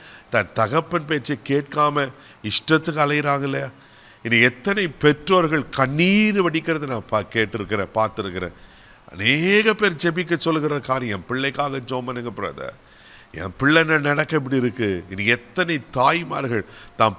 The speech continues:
பிள்ளைகளுக்காக அழுகிறத நான் பார்க்குறோம். இதை கேட்டு ஒருவேளை வாலிப பிள்ளைங்களை, தம்பி, தங்கச்சிமா, சகோதர, சகோதரனே,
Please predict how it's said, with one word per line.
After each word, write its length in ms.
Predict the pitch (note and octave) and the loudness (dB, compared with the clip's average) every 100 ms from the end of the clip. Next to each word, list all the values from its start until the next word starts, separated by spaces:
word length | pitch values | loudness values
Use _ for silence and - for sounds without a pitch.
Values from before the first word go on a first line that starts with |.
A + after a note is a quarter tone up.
| - | 0
பிள்ளைகளுக்காக 720 | D3+ G3 F#3+ F3 D#3+ D3 A#2 A2+ | 2 2 2 0 2 0 2 6
அழுகிறத 480 | E3 G3 G3+ F#3 | 6 6 4 2
நான் 180 | E3 C#3+ B2 | -2 -6 -2
பார்க்குறோம். 440 | C3 B2+ C3+ B2 - - - _ - - - | -2 -2 -4 -4 -8 -20 -20 _ -20 -20 -10
இதை 240 | A2+ A2 - | -4 -2 0
கேட்டு 300 | B2 B2 A2 | 0 0 0
ஒருவேளை 360 | A2 B2+ C3 | 2 2 2
வாலிப 460 | G#2+ A#2 C#3 C#3 C3 | 4 4 4 0 0
பிள்ளைங்களை, 480 | C#3 C3+ C3 C3+ C3+ - - - - | 0 0 2 2 2 -2 -16 -20 -2
தம்பி, 260 | A2+ A#2 C3+ | 0 2 2
தங்கச்சிமா, 580 | C3+ C3+ C3+ - C#3+ | 2 2 2 0 0
சகோதர, 480 | C3+ C3 A#2+ C#3+ D3 - | 2 2 2 2 2 0
சகோதரனே, 520 | C#3 C#3+ C#3+ C#3+ C#3 | 0 0 0 0 -2